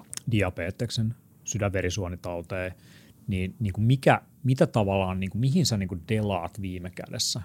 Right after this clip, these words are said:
jos sä kuole mihinkään virustautiin tai jotain muuta vastaavaa.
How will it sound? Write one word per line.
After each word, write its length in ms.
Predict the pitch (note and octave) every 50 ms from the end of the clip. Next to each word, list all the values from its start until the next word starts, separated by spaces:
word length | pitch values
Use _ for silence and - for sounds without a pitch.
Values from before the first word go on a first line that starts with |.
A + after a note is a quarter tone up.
| - - _ -
jos 120 | G#2+ -
sä 140 | - - -
kuole 260 | - - G#2 F#2+ F2+
mihinkään 380 | F2+ F2+ F2+ E2+ - F#2+ E2+ E2+
virustautiin 840 | F#2 F2+ E2 E2 D#2+ - - - F#2 E2+ E2 D#2+ - G2 F#2 G2
tai 200 | - - D#2+ -
jotain 260 | F2 F2+ - F#2 F#2 F#2+
muuta 260 | G2 F2+ F2+ F2+ F#2
vastaavaa. 600 | G2 B2 A2 - - - G#2 G#2+ - C2+ -